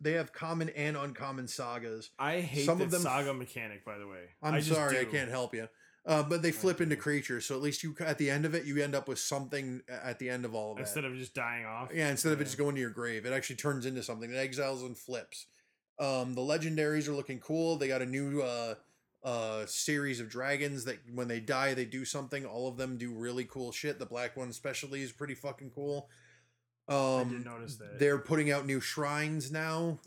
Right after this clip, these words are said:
Speaker 1: which are going to be enchantment creatures. So that's gonna be nice for my, uh, s-, s-, my five color Sisei, uh, um, temp-, uh, shrine deck,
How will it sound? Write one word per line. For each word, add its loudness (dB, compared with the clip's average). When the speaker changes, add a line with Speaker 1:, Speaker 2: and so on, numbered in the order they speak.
Speaker 1:
which 2
are 6
going 4
to 2
be 2
enchantment 0
creatures. -2
So 2
that's 0
gonna -2
be 0
nice 2
for -4
my, 0
uh, -2
s-, -10
s-, -8
my -4
five -2
color -4
Sisei, -2
uh, -4
um, -6
temp-, -8
uh, -4
shrine -4
deck, -2